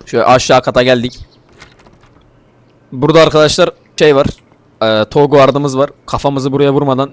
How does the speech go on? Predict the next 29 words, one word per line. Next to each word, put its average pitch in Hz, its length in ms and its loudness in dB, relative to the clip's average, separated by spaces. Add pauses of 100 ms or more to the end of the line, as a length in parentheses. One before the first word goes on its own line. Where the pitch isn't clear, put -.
şöyle 131 320 -4
yavaşça 127 460 0
inmemiz 123 340 -6
lazım 104 240 -2
aşağı. 113 320 -10 (640)
<clears throat> 220 160 -4 (160)
Geldik. 151 520 -2 (1040)
Burada 196 240 4
kuyumuz 214 340 0
var 202 100 6
arkadaşlar. 170 520 2
Gördüğünüz 165 400 2
üzere 156 280 2 (640)
üç - 200 -4
tane, 170 240 2
toplamda 160 460 0
üç 156 140 -4
tane 160 220 -4
devasa 147 460 2
tamponumuz 147 500 -4
var. 143 120 -2 (120)
<clears throat> - 140 -16 (100)
Bir 160 340 -2
tanesi 147 480 0 (800)
e, 120 340 2
karşı 127 360 2
ağırlığımız 123 380 0
için. - 220 -14 (260)
Diğeri 151 300 2